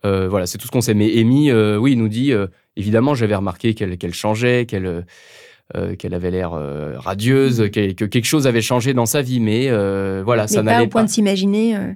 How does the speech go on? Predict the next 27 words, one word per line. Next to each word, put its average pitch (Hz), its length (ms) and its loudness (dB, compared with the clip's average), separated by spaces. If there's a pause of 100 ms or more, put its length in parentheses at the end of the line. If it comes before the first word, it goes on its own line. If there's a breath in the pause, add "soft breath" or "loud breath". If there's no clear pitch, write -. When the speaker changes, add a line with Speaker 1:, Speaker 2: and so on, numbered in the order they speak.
(160)
Speaker 2:
qu'elle - 120 -2
Speaker 1:
Alors 220 140 4
Speaker 2:
avait 226 40 6
une 220 80 6
Speaker 1:
non. 233 60 4
Speaker 2:
double 208 160 2
vie. 185 200 -4 (320)
Speaker 1:
Euh, 117 400 4
non, 123 280 4
je 131 160 0
pense 131 340 0
pas. 113 340 2 (220)
Alors 98 220 -2
après, 117 160 -4
je 107 40 -2
suis - 80 -8
pas 104 120 -2
dans 101 100 -2
la 95 80 -6
tête 107 160 -6
d'Amy 104 300 -6
non 98 180 -2
plus, 127 200 -4
c'est 131 100 -6
un 104 60 -2
peu 104 120 -8
difficile. 104 680 -6